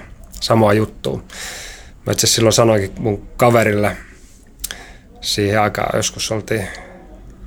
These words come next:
kuppilassa, ja mä sanoin, että musta tulla, mä aion muuttaa matematiikan opetuskulttuuria. Se sanoi, että no jos sen teet, niin hän opiskelee plastiikkakirurgiksi ja hommaa sulle sit vähän pidennystä.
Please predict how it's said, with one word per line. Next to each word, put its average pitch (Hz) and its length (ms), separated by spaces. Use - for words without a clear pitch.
kuppilassa, - 600
ja 113 80
mä 117 440
sanoin, 104 160
että 104 120
musta 123 200
tulla, 113 220
mä 143 100
aion 135 160
muuttaa 123 360
matematiikan 104 680
opetuskulttuuria. - 920
Se - 120
sanoi, - 260
että 104 120
no 117 60
jos 110 160
sen 107 160
teet, 104 240
niin 101 180
hän 123 300
opiskelee 120 440
plastiikkakirurgiksi 107 1080
ja 95 60
hommaa 101 280
sulle 98 200
sit 104 200
vähän 104 180
pidennystä. 104 580